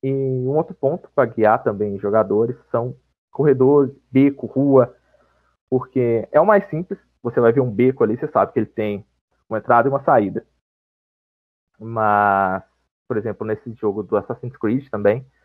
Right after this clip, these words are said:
é um beco, mas você não tá cem por cento preso. Você tem acessos laterais. Você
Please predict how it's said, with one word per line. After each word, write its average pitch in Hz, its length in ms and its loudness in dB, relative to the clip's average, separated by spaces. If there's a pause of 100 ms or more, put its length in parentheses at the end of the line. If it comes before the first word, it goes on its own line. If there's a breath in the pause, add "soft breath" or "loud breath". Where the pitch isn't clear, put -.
(800)
é 165 80 2
um 185 100 4
beco, 170 300 4
mas 160 120 2
você 185 60 2
não 156 120 0
tá 156 100 2
cem 151 140 -6
por - 80 -20
cento 165 160 -8
preso. 135 420 -2
Você 110 80 -2
tem 120 300 -2
acessos 127 560 -2 (240)
laterais. 104 520 0 (160)
Você - 140 -10